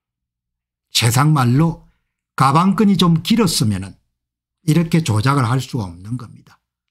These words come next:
예. 무식하기 때문에 용감한 겁니다. 예. 윤 대통령이 입을 다물더라도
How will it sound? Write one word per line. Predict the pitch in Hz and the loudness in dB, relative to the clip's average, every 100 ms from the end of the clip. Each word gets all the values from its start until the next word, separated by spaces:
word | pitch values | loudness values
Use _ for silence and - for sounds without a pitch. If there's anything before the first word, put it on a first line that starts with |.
| _ _ | _ _
예. | _ _ _ _ _ _ | _ _ _ _ _ _
무식하기 | 131 156 - - 160 127 131 | -2 0 -2 -2 -2 -2 0
때문에 | 127 135 165 165 _ _ | 0 2 0 -2 _ _
용감한 | 107 104 117 135 107 90 | -4 -2 0 0 -2 -8
겁니다. | 98 104 107 - _ _ _ _ _ _ | -12 -14 -16 -20 _ _ _ _ _ _
예. | _ _ _ _ _ _ _ _ _ _ _ | _ _ _ _ _ _ _ _ _ _ _
윤 | 175 220 | 0 2
대통령이 | 233 240 185 202 196 | 2 0 2 2 2
입을 | 196 214 226 247 160 | 2 0 2 0 2
다물더라도 | 117 127 220 233 254 254 - - | 2 4 2 0 0 -2 -4 -6